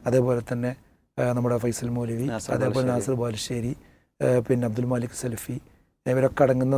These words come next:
Speaker 1: നമ്മുടെ ബാസിൽ, ഇവരൊക്കെ അടങ്ങുന്ന ആ, ഏ, ടീ-, ഈ ഉണ്ടായിരുന്നോ?
Speaker 2: ഇല്ല, ഇല്ല.
Speaker 1: ആ.
Speaker 2: സഫ്വാൻ ബറാമി.
Speaker 1: സഫ്വാൻ ബറാമി, ഇവരൊക്കെ ഉണ്ടായിരുന്നു. അതിൻ്റെ ഇത് ചോദിച്ചു. ആ, ഏത് ചോദ്യം ചോദിക്കാൻ തന്നു? ആ ചോദ്യങ്ങൾ ചോദിച്ചപ്പോൾ ആ പഴയ ആർജവല്ലല്ലോ, അത് കാര്യമായിട്ട് ചോദിച്ച്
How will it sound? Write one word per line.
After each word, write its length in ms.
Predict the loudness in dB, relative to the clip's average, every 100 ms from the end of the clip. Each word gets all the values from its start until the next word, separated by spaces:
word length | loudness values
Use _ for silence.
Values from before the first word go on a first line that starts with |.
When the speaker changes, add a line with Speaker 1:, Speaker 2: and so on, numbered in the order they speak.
| 2
Speaker 1:
നമ്മുടെ 240 | 4 6 4 2
ബാസിൽ, 340 | 0 0 -2 0
ഇവരൊക്കെ 300 | 0 -2 0
അടങ്ങുന്ന 340 | 0 0 -2 -4 -6 -18 _ _ -2
ആ, 80 | 0 0 0 4
ഏ, 40 | 4 4
ടീ-, 120 | 0 4
ഈ 40 | 4
ഉണ്ടായിരുന്നോ? 280 | 4 2 -4 -14 _ 0
Speaker 2:
ഇല്ല, 100 | 2
ഇല്ല. 100 | 2
Speaker 1:
ആ. 180 | 0 0
Speaker 2:
സഫ്വാൻ 260 | 2 0 2
ബറാമി. 220 | 2 4 8
Speaker 1:
സഫ്വാൻ 260 | 10 10 6
ബറാമി, 240 | 4 4 2
ഇവരൊക്കെ 220 | 2 0 -2
ഉണ്ടായിരുന്നു. 240 | -6 -10 -20 -20 -6
അതിൻ്റെ 220 | 0 4 4
ഇത് 80 | 2 2
ചോദിച്ചു. 320 | 2 2 -2 -8 -2
ആ, 80 | 0 0 2 8
ഏത് 120 | 8 10
ചോദ്യം 200 | 10 12
ചോദിക്കാൻ 280 | 12 10 6 -2
തന്നു? 160 | -6 -10 -16 _ _ -4
ആ 100 | 0
ചോദ്യങ്ങൾ 400 | 4 4 4 2 2
ചോദിച്ചപ്പോൾ 320 | 0 0 0
ആ 20 | 2
പഴയ 200 | 2 4 4
ആർജവല്ലല്ലോ, 540 | 4 2 0 0 -4 -8 -18 -20 -20 _ _ _ _ _ _ -10
അത് 80 | 2
കാര്യമായിട്ട് 340 | 6 8 8 8
ചോദിച്ച് 160 | 6